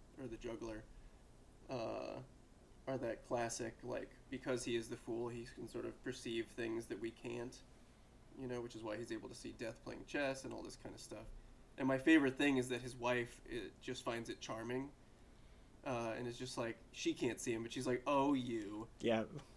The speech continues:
Speaker 1: The whole time. She's like, "Uh-huh, sure there is."
Speaker 2: Yeah.
Speaker 1: And he's, like, just very clearly seeing this, like, supernatural event happening, and she's like,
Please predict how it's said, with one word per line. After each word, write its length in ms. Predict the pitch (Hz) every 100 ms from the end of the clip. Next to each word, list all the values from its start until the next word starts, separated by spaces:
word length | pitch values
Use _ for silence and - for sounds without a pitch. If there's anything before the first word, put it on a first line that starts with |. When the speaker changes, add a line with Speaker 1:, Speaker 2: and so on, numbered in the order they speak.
| - - -
Speaker 1:
The 100 | 131
whole 200 | 131 117
time. 260 | 131 113
She's 200 | 117 135
like, 180 | 131 131 147
"Uh-huh, 480 | 139 135 117 120 147
sure 420 | - - 127 127
there 200 | 117 110
is." 120 | 98
Speaker 2:
Yeah. 200 | 117 110 107 135 - - - - -
Speaker 1:
And 120 | 135 127
he's, 240 | 120 113
like, 200 | 123 117
just 280 | 143 127 - - - -
very 280 | 143 135 127
clearly 380 | 127 127 120
seeing 360 | 120 131 117 117
this, 180 | 117 -
like, 180 | 113 113
supernatural 680 | 127 120 117 113 - 120
event 260 | 113 117 113
happening, 460 | 117 113 117 110 110
and 80 |
she's 220 | - 123 117
like, 160 | 117